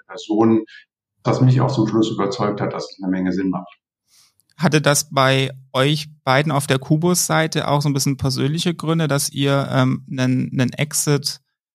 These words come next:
Speaker 2: wolltet und mal in so ein größeres Dach, eine größere Organisation dann mit reinrutscht? Oder, ähm, hat das bei dem Deal gar keine Rolle gespielt?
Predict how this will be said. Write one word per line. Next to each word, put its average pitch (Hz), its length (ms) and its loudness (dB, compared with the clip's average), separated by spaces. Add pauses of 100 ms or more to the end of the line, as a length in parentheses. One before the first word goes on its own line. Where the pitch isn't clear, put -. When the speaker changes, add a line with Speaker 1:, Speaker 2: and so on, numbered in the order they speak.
(200)
Speaker 2:
wolltet 196 540 2
und 160 360 -4
mal 156 180 2
in 160 120 2
so 156 100 0
ein 156 160 2
größeres 160 640 0
Dach, 156 280 -2
eine 151 100 0
größere 151 420 -2
Organisation 143 720 -4
dann 143 140 -2
mit 143 200 -6
reinrutscht? 151 1040 -2 (100)
Oder, 139 760 2
ähm, 135 580 0
hat 135 160 0
das 135 160 -4
bei 139 120 -4
dem 131 180 -4
Deal 127 160 -6
gar 123 180 -2
keine 117 240 -2
Rolle 110 220 -6
gespielt? - 360 -16